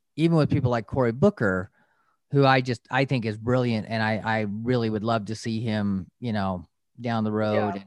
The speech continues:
Speaker 1: and all, I mean, there, there were, you know, that, that Joe actually still pulled really well with African Americans who I think maybe because of, you know, there's that thing, and we talked about it early on, the, the one I saw on Twitter that said,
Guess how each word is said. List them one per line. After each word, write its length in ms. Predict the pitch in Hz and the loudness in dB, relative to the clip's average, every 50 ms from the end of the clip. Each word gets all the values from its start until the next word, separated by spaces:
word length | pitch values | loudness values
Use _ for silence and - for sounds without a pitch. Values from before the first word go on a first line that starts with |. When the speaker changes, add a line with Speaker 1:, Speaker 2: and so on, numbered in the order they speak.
| - _ - | -20 _ -8
Speaker 1:
and 80 | 120 123 | -4 -2
all, 100 | 123 135 | 0 0
I 160 | 123 - 147 | 0 2 2
mean, 220 | 151 151 151 151 | 2 2 2 2
there, 140 | 143 156 156 151 | 4 2 2 4
there 140 | 156 156 | 4 4
were, 160 | 147 147 143 123 - | 4 4 2 0 0
you 100 | 160 151 | 0 2
know, 260 | 131 117 113 110 110 | 2 2 0 0 -2
that, 160 | 110 123 127 - _ _ _ _ | -4 -6 -6 -6 _ _ _ _
that 100 | - 117 - _ _ _ _ _ _ _ _ _ _ _ _ _ _ - | -20 -20 -20 _ _ _ _ _ _ _ _ _ _ _ _ _ _ -8
Joe 300 | 123 147 151 185 214 196 | -2 2 4 6 6 6
actually 320 | 147 151 170 - - 170 | 4 4 2 0 -2 -4
still 360 | 151 - - 175 175 190 185 160 | -4 -2 0 2 2 2 2 0
pulled 340 | - - 170 170 165 156 | 0 0 2 2 2 2
really 260 | 143 147 156 156 147 139 | 0 0 2 2 0 2
well 280 | 131 135 135 135 131 | 2 4 4 2 2
with 160 | 127 131 127 | 0 0 0
African 320 | 135 127 131 131 - 143 131 | 0 0 -2 -2 -4 -4 -2
Americans 460 | 135 147 175 196 190 - 180 160 - | 2 2 4 4 4 2 0 2 2
who 160 | 160 156 143 117 | 2 2 2 2
I 120 | 139 143 | 2 0
think 160 | 143 139 117 | 0 0 -2
maybe 280 | 127 135 139 143 151 151 | -2 -2 0 0 0 -2
because 420 | 147 139 - 151 143 143 135 135 | -2 -2 0 0 0 0 0 -2
of, 240 | 143 139 135 127 - - | -2 -2 -2 -6 -8 -8
you 100 | 156 156 | -4 -4
know, 80 | 143 | -2
there's 220 | 135 143 143 143 135 | 0 0 -2 0 0
that 200 | 160 151 143 - _ _ - | 0 -2 -2 -4 _ _ -4
thing, 200 | 165 180 180 160 | 0 0 2 2
and 100 | 139 139 | 2 0
we 100 | 147 143 | 0 0
talked 280 | - 156 156 165 - | 2 0 0 0 0
about 200 | 160 147 151 147 | 0 0 0 0
it 40 | 135 | 0
early 240 | 127 151 160 156 156 | -2 -2 -2 0 0
on, 420 | 165 190 202 175 135 110 98 95 - _ _ _ _ _ _ _ _ _ _ _ _ _ _ _ _ _ _ _ _ _ - | 0 2 2 2 2 0 -2 -4 -8 _ _ _ _ _ _ _ _ _ _ _ _ _ _ _ _ _ _ _ _ _ -2
the, 360 | 131 127 131 127 120 107 113 - - | 0 2 2 2 0 -2 -6 -4 -4
the 80 | 135 | -2
one 200 | 127 131 151 165 | 0 2 2 2
I 80 | 156 151 | 2 2
saw 180 | 139 - 156 151 | 2 2 0 2
on 140 | 151 143 | 0 0
Twitter 300 | - - 202 208 190 139 | 0 0 0 2 2 2
that 100 | 127 113 | 0 -2
said, 320 | - - 139 131 123 110 | -2 0 0 0 0 0